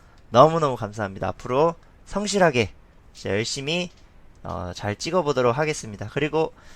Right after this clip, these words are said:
제 바람이지만, 바람이지만 구독자가 열 명이 되면 한번 댓글을,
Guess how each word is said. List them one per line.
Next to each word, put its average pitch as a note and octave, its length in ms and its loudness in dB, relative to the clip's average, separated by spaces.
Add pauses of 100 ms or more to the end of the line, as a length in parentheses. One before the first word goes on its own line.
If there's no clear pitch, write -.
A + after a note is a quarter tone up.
(120)
제 G2+ 140 -2
바람이지만, C3 640 4
바람이지만 C3 800 2 (560)
구독자가 C#3 680 4
열 C3 180 2
명이 E3+ 280 4
되면 A#2+ 360 0
한번 A#2+ 360 -2
댓글을, C#3 560 2